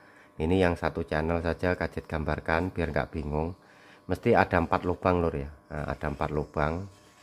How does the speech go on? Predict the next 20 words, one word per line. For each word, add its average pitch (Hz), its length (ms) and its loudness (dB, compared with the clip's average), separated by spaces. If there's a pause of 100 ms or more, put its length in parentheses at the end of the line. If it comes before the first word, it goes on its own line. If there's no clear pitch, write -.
(520)
Mesti 90 240 -4
ada 90 240 4
empat 76 200 0
lubang. 76 440 -2 (640)
Biasanya 78 520 2
itu 98 320 4
yang 82 200 4
atas 82 400 -2
merah, 90 320 2
bawah 80 320 0
hitam. 71 520 -2 (480)
Nah, 65 160 -4
biasanya 76 560 0
plus, 92 400 2 (360)
plus, 98 480 0 (160)
yang 78 360 2
ini 92 240 4
bawah 80 280 2
ini 90 240 2
main. 78 520 0